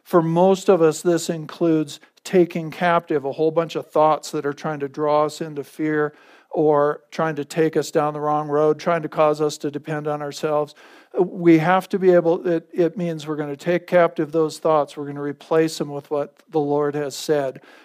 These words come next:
We are going to spend that time, honestly do it, not just know about it, but actually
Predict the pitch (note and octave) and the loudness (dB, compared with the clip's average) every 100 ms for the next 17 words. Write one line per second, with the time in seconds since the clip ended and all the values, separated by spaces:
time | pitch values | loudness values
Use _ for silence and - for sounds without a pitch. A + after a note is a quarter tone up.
0 | _ E3 D#3+ D#3 D3+ D#3 E3 E3+ E3 E3+ | _ 4 6 6 2 -2 -4 -4 -4 -4
1 | D3 - - - E3 F3 F#3+ F#3+ F#3+ F#3+ | -4 -6 -12 -4 0 0 0 2 4 2
2 | - G#3 G#3 F3+ D3 D3 D3+ _ D3 D#3+ | -2 0 0 0 -2 -8 -14 _ 0 2
3 | F#3+ G#3 G3+ - G#3 G3+ D#3 F#3+ F#3+ C3+ | 2 0 -4 0 0 0 0 2 2 2
4 | - D3+ F3 G#3 F3+ F#3 G3+ G#3 D3 C#3 | -2 -6 -2 -4 -2 2 4 4 4 2
5 | C3+ D3+ D3+ D3+ D3+ - D3 E3 F3 - | 2 0 -2 -2 -4 -2 0 2 0 -4
6 | G3+ F#3+ G3 G3+ | -2 0 0 -2